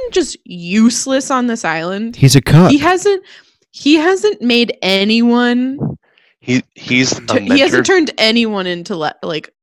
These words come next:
Speaker 1: electric, like
Speaker 3: He's a mentor figure who hasn't done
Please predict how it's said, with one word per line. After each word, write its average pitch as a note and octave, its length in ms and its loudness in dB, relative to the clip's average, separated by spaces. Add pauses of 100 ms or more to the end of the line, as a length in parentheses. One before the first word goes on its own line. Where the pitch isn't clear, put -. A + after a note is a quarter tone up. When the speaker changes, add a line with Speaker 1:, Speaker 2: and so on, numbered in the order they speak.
(100)
Speaker 1:
electric, - 800 -12 (320)
like - 160 -14
Speaker 3:
He's B2+ 180 -4
a A#2 60 0
mentor A2 500 -6
figure A2+ 520 -6 (160)
who G#2 280 -8
hasn't G#2 320 -10
done F2+ 200 -8